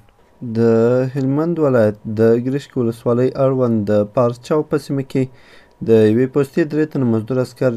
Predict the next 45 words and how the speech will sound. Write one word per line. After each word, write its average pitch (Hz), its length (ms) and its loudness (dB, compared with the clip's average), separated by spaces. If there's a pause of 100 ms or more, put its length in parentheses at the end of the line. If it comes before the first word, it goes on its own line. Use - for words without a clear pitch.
(120)
یو 117 160 2
په 117 140 -4
بل 110 160 -2
پسې 113 300 -6
د 120 160 -2
درسکو 101 440 -2
په 120 140 -8
مټ 110 240 -2
وویشتل 147 480 -4
شول 165 300 -4
او 135 160 2
ځای 120 200 -2
پر 120 200 -8
ځای 135 220 -4
ووژل 101 520 -4
شول. 107 260 -2 (580)
د 107 120 -4 (260)
یاد 120 260 0
ولایت 117 360 2 (120)
د 113 100 -2 (160)
واشیر 110 480 0
ولسوالۍ 117 680 -2
اړوند 123 500 0
د 107 160 -2
رباط 120 360 -2
په 131 120 -4
سیمه 127 260 -4
کې 127 200 -4 (480)
یرغلګرو 117 600 0
امریکایانو 131 520 0
د 113 120 0
خلکو 123 380 -4
په 113 160 -4
بازار 107 440 0
چې 110 280 -6
اکثر 135 300 -4
دوکانونه 110 560 -4
یې 123 140 -4
د 107 80 -2 (100)
تیلو 127 280 -4
د 107 180 -4
کاروبار 104 520 -2
وو، 139 240 -6
بمبار 107 400 0
کړی. 104 300 -6